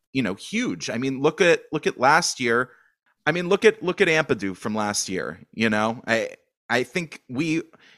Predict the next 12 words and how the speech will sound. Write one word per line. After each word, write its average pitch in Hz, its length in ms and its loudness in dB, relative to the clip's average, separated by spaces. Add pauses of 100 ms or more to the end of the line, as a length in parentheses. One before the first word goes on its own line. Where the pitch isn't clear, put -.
(760)
we 185 180 0
probably 175 480 2
rated 165 320 4
him 147 180 0
before 143 280 2
the 147 80 0
season 143 440 -2
started 151 520 2
so - 440 4
high 156 280 6
because 131 440 -4
he, 127 540 -2